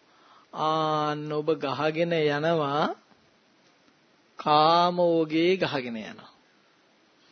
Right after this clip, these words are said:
එහෙම නැද්ද? එහෙම, එහෙම තමයි. එහෙම තමයි. ඒකේ හැටි එහෙම තමයි. ලස්සන රූපයක් දැක්කම ඕක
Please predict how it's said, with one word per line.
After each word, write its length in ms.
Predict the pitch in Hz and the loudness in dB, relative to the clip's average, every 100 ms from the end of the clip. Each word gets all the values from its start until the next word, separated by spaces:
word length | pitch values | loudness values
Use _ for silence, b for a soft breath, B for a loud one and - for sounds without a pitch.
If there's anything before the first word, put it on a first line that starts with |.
| b b b b _ - | b b b b _ 0
එහෙම 340 | 185 214 220 220 | 4 6 8 6
නැද්ද? 380 | 196 180 185 180 147 113 - _ _ _ _ _ _ _ _ | 6 4 4 2 0 -2 -14 _ _ _ _ _ _ _ _
එහෙම, 400 | - 160 170 165 180 392 - - _ _ _ _ _ _ | -2 2 4 4 4 2 -2 -20 _ _ _ _ _ _
එහෙම 200 | 254 262 | 2 2
තමයි. 300 | 277 277 165 - _ _ _ _ _ _ _ _ _ _ _ _ _ _ _ _ _ | 2 -6 -8 -12 _ _ _ _ _ _ _ _ _ _ _ _ _ _ _ _ _
එහෙම 240 | - 226 233 | -6 -4 -2
තමයි. 320 | 196 135 98 - _ _ _ _ _ _ _ _ _ _ _ _ - | -2 -4 -8 -16 _ _ _ _ _ _ _ _ _ _ _ _ -6
ඒකේ 400 | 156 147 165 156 | -2 -2 0 0
හැටි 220 | 151 160 | 0 0
එහෙම 200 | 151 151 | -2 -2
තමයි. 460 | 139 147 165 339 381 B B B | -2 0 2 0 -4 B B B
ලස්සන 400 | 165 160 - 165 | 0 0 2 2
රූපයක් 420 | 160 151 165 156 | 2 4 4 4
දැක්කම 400 | 151 156 - 226 | 4 2 2 2
ඕක 240 | 208 175 | 4 2